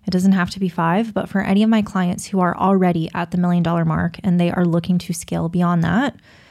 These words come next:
typically the next kind of big goal or stretch that people have is in the three to five million range.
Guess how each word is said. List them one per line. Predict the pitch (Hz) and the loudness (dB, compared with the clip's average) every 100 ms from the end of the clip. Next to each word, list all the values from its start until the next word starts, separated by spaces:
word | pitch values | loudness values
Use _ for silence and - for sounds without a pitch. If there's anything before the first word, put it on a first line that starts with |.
| _ - | _ -4
typically | 226 214 208 202 | -2 -2 0 0
the | 185 | 2
next | 180 170 - | 0 -2 -2
kind | 180 | 0
of | 170 | 2
big | 175 170 | 0 -2
goal | 180 170 | -2 0
or | 170 | -2
stretch | - 175 - | -4 -6 -6
that | 185 190 | -8 -6
people | 175 170 175 | -6 -4 -4
have | 165 170 | -2 -4
is | 170 | -2
in | 185 | -2
the | 165 | -2
three | 165 165 | -2 -2
to | 170 | -4
five | 165 165 | -2 0
million | 170 170 160 | 2 2 2
range. | 151 170 247 - | 0 0 0 -2